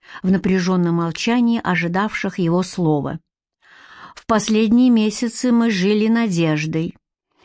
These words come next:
надеждой, которая обернулась наваждением. Наши усталые сердца нуждались в мечте, чтобы продолжать биться».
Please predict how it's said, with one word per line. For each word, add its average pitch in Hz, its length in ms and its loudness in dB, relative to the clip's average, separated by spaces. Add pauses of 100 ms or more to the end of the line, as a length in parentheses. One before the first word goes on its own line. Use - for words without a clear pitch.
(180)
надеждой, 214 760 0
которая 185 460 0
обернулась 202 640 0
наваждением. 165 1080 0 (840)
Наши 277 340 2
усталые 262 680 0
сердца 233 480 -2
нуждались 202 680 0
в 180 80 0
мечте, 190 640 0 (640)
чтобы 190 400 0
продолжать 175 640 0
биться». 226 640 -4